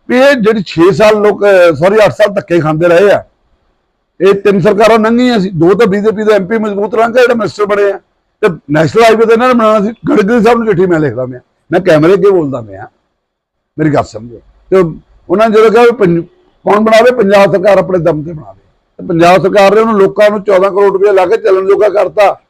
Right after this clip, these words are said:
ਤੁਸੀਂ ਅੱਜ ਜਾਓ, ਅੱਜ ਜਾ ਕੇ ਆ, ਜਿੱਦਾਂ ਚਿੰਤਪੁਰਨੀ ਲੋਕ ਜਾਂਦੇ ਸੀ ਮਾਤਾ ਦੇ ਚਰਨਾਂ 'ਚ ਮੱਥਾ ਟੇਕਣ, ਨਾਲ ਨਾਲ ਗਾਲਾਂ ਕੱਢਦੇ ਜਾਂਦੇ ਸੀ, ਕਹਿੰਦੇ, "ਯਾਰ ਚੰਗਾ ਕੰਮ ਹੈ ਇਹਨਾਂ ਦਾ ਹੁਸ਼ਿਆਰਪੁਰ ਵਾਲਿਆਂ ਦੇ ਨਾਲ, ਆਦਮਪੁਰ ਤੋਂ ਲੈ ਕੇ ਸਾਨੂੰ, ਅਹ, ਮ-, ਪਾਇਆ ਚੱਕਰ 'ਚ।"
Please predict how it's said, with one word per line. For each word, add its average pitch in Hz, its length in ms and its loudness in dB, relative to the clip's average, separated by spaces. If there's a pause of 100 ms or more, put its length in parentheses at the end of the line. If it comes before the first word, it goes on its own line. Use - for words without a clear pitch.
(140)
ਤੁਸੀਂ 147 220 0
ਅੱਜ 165 120 0
ਜਾਓ, 185 280 2 (760)
ਅੱਜ 139 120 -2
ਜਾ 147 120 2
ਕੇ 160 160 0
ਆ, 208 60 4 (420)
ਜਿੱਦਾਂ 160 160 -2
ਚਿੰਤਪੁਰਨੀ 175 560 -4
ਲੋਕ 175 200 0
ਜਾਂਦੇ 147 280 0
ਸੀ 180 100 0
ਮਾਤਾ 160 280 0
ਦੇ 165 200 -2 (420)
ਚਰਨਾਂ 143 260 0
'ਚ 170 40 0
ਮੱਥਾ 160 240 0
ਟੇਕਣ, 170 260 -2
ਨਾਲ 160 240 2
ਨਾਲ 180 160 4
ਗਾਲਾਂ 143 240 2
ਕੱਢਦੇ 170 280 -2
ਜਾਂਦੇ 165 260 -8
ਸੀ, 156 80 -6
ਕਹਿੰਦੇ, 160 280 -6
"ਯਾਰ 170 160 0
ਚੰਗਾ 151 300 -6
ਕੰਮ 151 220 -6
ਹੈ 190 60 -2
ਇਹਨਾਂ 220 140 -6
ਦਾ 233 80 -6
ਹੁਸ਼ਿਆਰਪੁਰ 185 400 -6
ਵਾਲਿਆਂ 180 180 -2
ਦੇ 180 100 -8
ਨਾਲ, - 180 -18 (280)
ਆਦਮਪੁਰ 165 340 -4
ਤੋਂ 170 100 -4
ਲੈ 165 120 0
ਕੇ 147 120 -10 (480)
ਸਾਨੂੰ, 156 260 -2
ਅਹ, - 480 -14
ਮ-, 143 420 -6
ਪਾਇਆ 151 280 2
ਚੱਕਰ 160 340 -8
'ਚ।" 143 120 -12